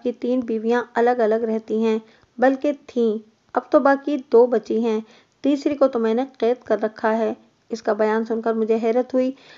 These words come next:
मैंने एक मरतबा फिर दरवाज़ों पर नज़र डाली और दरवाज़ों पर मुझे ताले नज़र आए,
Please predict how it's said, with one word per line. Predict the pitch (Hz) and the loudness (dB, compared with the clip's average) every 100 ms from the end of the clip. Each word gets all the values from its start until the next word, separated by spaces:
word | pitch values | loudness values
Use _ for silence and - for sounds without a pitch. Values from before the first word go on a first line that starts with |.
| _ 269 | _ 0
मैंने | 277 277 | 2 2
एक | 277 | 0
मरतबा | 269 262 247 | -2 2 2
फिर | 240 - 269 247 | 0 0 -2 0
दरवाज़ों | 226 226 220 | 2 4 2
पर | 226 247 | 2 0
नज़र | 247 220 220 233 | 0 -2 -2 -2
डाली | 214 214 208 220 - _ _ - | 0 0 0 -4 -8 _ _ 2
और | 277 262 | 4 4
दरवाज़ों | 247 240 254 269 | 4 6 4 4
पर | 277 269 | 0 0
मुझे | 247 277 | 0 0
ताले | 269 226 214 226 | 0 0 2 2
नज़र | 220 214 220 | 0 0 0
आए, | 214 208 | 0 -2